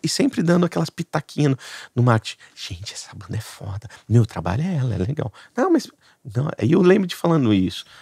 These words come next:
Assim como a gente viu outros artistas. Então, é, era uma companhia que não podia dar errado. Era muito dinheiro investido, era muita estrutura. E o Mainar não acorda pra ser número dois. Ele briga pra ser número um. Então,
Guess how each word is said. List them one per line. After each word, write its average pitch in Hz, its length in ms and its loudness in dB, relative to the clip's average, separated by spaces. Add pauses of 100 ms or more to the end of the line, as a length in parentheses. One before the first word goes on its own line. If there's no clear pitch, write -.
(140)
Assim 143 420 4
como 107 220 0
a 98 40 2
gente 98 300 -4
viu 98 140 4
outros 95 260 -2
artistas. 92 420 -2
Então, 104 240 -2 (560)
é, 92 640 0 (680)
era 135 140 6
uma 160 140 6
companhia 135 420 2
que 135 160 -4
não 143 200 4
podia 135 640 -2 (160)
dar 95 160 -6
errado. 87 380 -6 (420)
Era 92 160 -2
muito 98 340 0
dinheiro 87 300 -12
investido, 90 540 -4
era 90 120 0
muita 107 320 0
estrutura. 110 520 -2 (400)
E 165 100 4
o 180 40 6
Mainar 98 500 6
não 156 120 2
acorda 92 380 2
pra - 100 -2
ser 98 140 -2
número 87 260 0
dois. 80 380 -4
Ele 123 140 4
briga 95 360 2
pra - 140 -8
ser - 120 -6
número 90 280 0
um. 76 100 -6 (360)
Então, 92 260 2